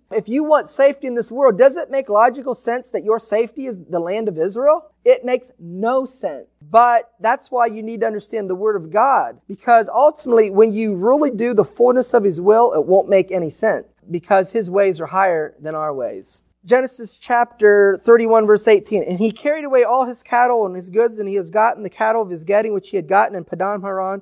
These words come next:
to go to Isaac his father in the land of Canaan." And so we're told about the return of Jacob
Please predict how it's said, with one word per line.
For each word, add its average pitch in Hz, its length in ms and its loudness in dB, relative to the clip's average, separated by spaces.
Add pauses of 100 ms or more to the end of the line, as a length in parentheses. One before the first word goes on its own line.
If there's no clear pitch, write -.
(160)
to 196 120 -8
go 214 200 2
to 214 160 0
Isaac 208 460 0
his 196 160 -10
father 202 420 2
in 185 220 -2
the 185 80 4
land 180 340 -2
of 165 180 -4
Canaan." 190 640 0 (220)
And 190 100 -10
so 240 220 2
we're 226 240 -4
told 302 300 0
about 240 260 0
the 220 60 -20
return 240 280 -8
of 185 140 -8
Jacob 214 560 -2